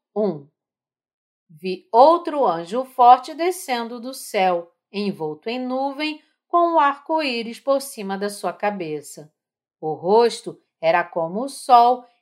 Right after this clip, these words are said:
e as pernas como colunas de fogo.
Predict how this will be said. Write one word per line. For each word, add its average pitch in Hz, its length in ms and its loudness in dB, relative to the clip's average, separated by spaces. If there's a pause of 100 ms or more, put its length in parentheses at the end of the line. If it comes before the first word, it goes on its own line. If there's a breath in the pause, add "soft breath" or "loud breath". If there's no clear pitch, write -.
e 330 100 -2
as 339 240 4
pernas 226 680 -2
como 185 340 -10
colunas 202 800 2
de 214 140 -14
fogo. 156 580 -10